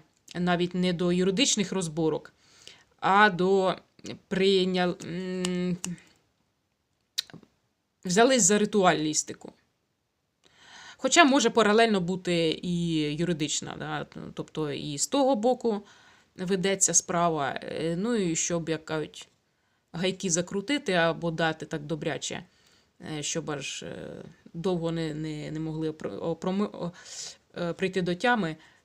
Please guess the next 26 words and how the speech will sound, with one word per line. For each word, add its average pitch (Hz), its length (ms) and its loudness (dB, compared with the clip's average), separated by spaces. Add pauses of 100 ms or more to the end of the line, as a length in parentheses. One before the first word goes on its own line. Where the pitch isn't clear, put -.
(100)
то 190 180 0
тут 214 180 -6
показують 185 500 0
мені, 185 240 -2
що, - 220 -2
але 208 220 4
складна 214 500 4
робота 147 440 -2
була. 95 400 -8 (260)
От 170 160 -8
по 185 540 0 (840)
самому 185 480 0
провіднику, 196 680 -2 (340)
м, 180 300 -2
хто - 200 -8
у 160 140 -2
вас 156 220 -6
на 165 80 -6
тонкому 165 300 -8
плані 156 280 -4
працював, 226 600 -2 (420)
дуже 196 360 0
стомлений, 196 640 2
я 202 160 2
б 185 60 -4
вам, 190 240 0